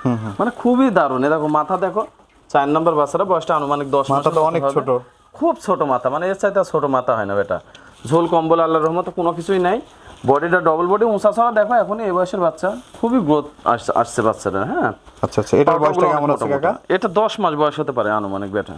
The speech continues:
Speaker 1: দশ মাসের মতো বয়স আছে,
Speaker 2: হ্যাঁ, হ্যাঁ,
Speaker 1: দর্শক।
Speaker 2: হ্যাঁ। এবং
Speaker 1: এবং
Speaker 2: উলান পালান খুব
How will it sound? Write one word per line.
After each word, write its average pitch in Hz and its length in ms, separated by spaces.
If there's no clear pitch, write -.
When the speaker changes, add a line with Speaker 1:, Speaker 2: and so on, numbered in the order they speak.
Speaker 1:
দশ 117 280
মাসের 110 240
মতো 107 180
বয়স 107 240
আছে, 120 100
Speaker 2:
হ্যাঁ, 120 160
হ্যাঁ, - 20
Speaker 1:
দর্শক। 110 360
Speaker 2:
হ্যাঁ। - 300
এবং 160 180
Speaker 1:
এবং 180 100
Speaker 2:
উলান 185 200
পালান 208 180
খুব 233 260